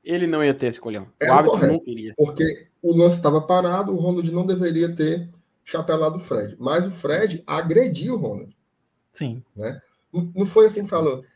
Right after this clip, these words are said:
Speaker 2: "atitude antidesportiva". Atitude antidesportiva, o caramba. Ele agrediu o jogador, deu um, um bufete no pescoço do cara e depois ficou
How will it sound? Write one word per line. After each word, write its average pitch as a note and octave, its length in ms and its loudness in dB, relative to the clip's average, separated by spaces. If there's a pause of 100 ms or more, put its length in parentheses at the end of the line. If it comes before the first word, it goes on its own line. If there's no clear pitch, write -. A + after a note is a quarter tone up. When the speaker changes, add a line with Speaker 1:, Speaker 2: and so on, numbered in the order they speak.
(140)
Speaker 2:
"atitude F3+ 840 -6
antidesportiva". F3 920 -4
Atitude A3 400 -6
antidesportiva, A#3+ 640 -2 (440)
o - 60 -20
caramba. E3+ 720 -2
Ele E3+ 280 -4
agrediu F3+ 760 4
o G3 40 0
jogador, E3+ 400 -2
deu C#3+ 320 0
um, A#3 280 -8
um E3 60 -4
bufete D#3+ 480 -2
no C#3+ 100 -8
pescoço C#3 400 -6
do E3+ 140 -6
cara A3 340 -2 (320)
e - 80 -10
depois G#3+ 360 0
ficou G3+ 540 -2